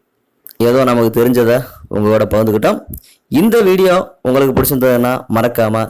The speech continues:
கீழே ஒரு லைக் பண்ணுங்க. இந்த வீடியோ சம்மந்தப்பட்ட கருத்துக்களை மஞ்சனத்தி மரத்தை பத்தி வேற உங்களுக்கு என்ன தெரியும், உங்க பகுதியில மஞ்சனத்தி மரம் இருக்கா, இது வேற எதுக்கெல்லாம் பயன்படுத்துறாங்க, இந்த பழத்தினுடைய வாசனையை நீங்க உங்க பகுதியில நுகர்ந்து பார்த்திருக்கீங்களா அப்படின்றதெல்லாம்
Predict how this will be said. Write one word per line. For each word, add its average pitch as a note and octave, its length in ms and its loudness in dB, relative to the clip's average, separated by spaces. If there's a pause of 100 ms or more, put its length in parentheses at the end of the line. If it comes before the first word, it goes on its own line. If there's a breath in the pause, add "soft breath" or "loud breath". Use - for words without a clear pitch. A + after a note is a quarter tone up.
(120)
கீழே B2+ 300 0
ஒரு A2 140 2 (380)
லைக் A2 240 -4
பண்ணுங்க. A#2 300 -2 (1120 loud breath)
இந்த G3 160 2
வீடியோ G3 200 4
சம்மந்தப்பட்ட D3+ 400 2
கருத்துக்களை D#3 400 0 (200)
மஞ்சனத்தி D#3 440 0
மரத்தை B2+ 240 0
பத்தி A#2+ 220 -2 (320)
வேற D#3+ 240 2
உங்களுக்கு C#3+ 300 -2
என்ன C#3 100 0 (100)
தெரியும், B2+ 280 0 (120)
உங்க A#2 220 0
பகுதியில C3 340 2
மஞ்சனத்தி A#2+ 400 -2
மரம் A2 280 -2
இருக்கா, C3+ 280 -2 (340)
இது A2 120 0 (100)
வேற C#3 120 2 (120)
எதுக்கெல்லாம் C3+ 380 -2
பயன்படுத்துறாங்க, A2+ 640 0 (420)
இந்த D#3 160 0 (180)
பழத்தினுடைய C#3+ 640 2
வாசனையை C3 400 2
நீங்க A#2 260 2 (220)
உங்க A2 260 -2
பகுதியில A#2+ 360 2
நுகர்ந்து B2 380 0
பார்த்திருக்கீங்களா G2+ 560 -4 (440)
அப்படின்றதெல்லாம் A#2 640 0